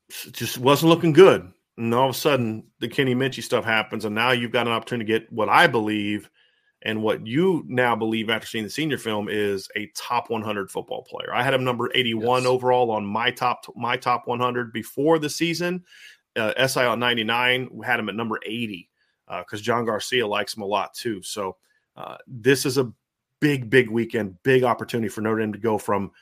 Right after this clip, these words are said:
Speaker 1: no clue what's gonna happen at quarterback to getting what we believe is a top hundred caliber player at the quarterback position, Ryan.
Speaker 2: Well, and I think you said it perfectly, Brian. Like, there's a reason that he made the decommitment, right?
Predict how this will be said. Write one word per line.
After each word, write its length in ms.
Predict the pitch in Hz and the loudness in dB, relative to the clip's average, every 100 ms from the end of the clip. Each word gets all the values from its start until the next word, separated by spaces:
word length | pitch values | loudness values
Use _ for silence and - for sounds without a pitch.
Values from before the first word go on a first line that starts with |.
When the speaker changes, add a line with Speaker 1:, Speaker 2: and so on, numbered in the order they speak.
| _ _ | _ _
Speaker 1:
no 280 | 110 117 147 | 0 4 4
clue 160 | 156 151 | 4 2
what's 200 | 143 139 | 2 2
gonna 120 | 139 | 2
happen 240 | 131 123 | 2 2
at 60 | 120 | -2
quarterback 500 | - 123 120 120 117 | 0 0 0 0 -2
to 80 | 117 | -6
getting 300 | 110 120 113 | -6 -4 -2
what 140 | 107 | -4
we 120 | 120 | -4
believe 320 | 120 117 113 107 | -4 -2 -2 -2
is 100 | 101 | -4
a 120 | 98 | -6
top 320 | - 123 107 | -4 -4 -2
hundred 260 | 117 104 98 | -4 -6 -6
caliber 320 | 101 95 98 | -6 -6 -8
player 220 | - 104 | -6 -6
at 40 | |
the 60 | 85 | -8
quarterback 400 | - 92 80 78 | -14 -14 -14 -20
position, 340 | - 80 - | -20 -20 -20
Ryan. 220 | 76 78 85 _ _ _ _ _ _ _ - | -20 -20 _ _ _ _ _ _ _ _ -6
Speaker 2:
Well, 200 | 139 - | -6 -6
and 140 | 143 | -2
I 80 | 147 | -2
think 200 | 147 185 | -2 -4
you 80 | 175 | -4
said 200 | - 143 | -2 -4
it 60 | |
perfectly, 400 | 110 143 147 120 | -4 -6 -6 -8
Brian. 400 | 110 101 110 110 | -8 -6 -6 -6
Like, 260 | 107 104 - | -8 -10 -10
there's 260 | 123 131 123 | -4 -4 -4
a 60 | |
reason 520 | 104 127 143 135 127 | -6 -2 -2 -2 -4
that 160 | 123 117 | -2 -4
he 140 | - | -4
made 320 | 110 104 117 101 | -4 -2 -4 -4
the 200 | 90 98 | -10 -12
decommitment, 420 | - 87 - 65 | -12 -14 -14 -16
right? 340 | 98 107 110 | -10 -6 -6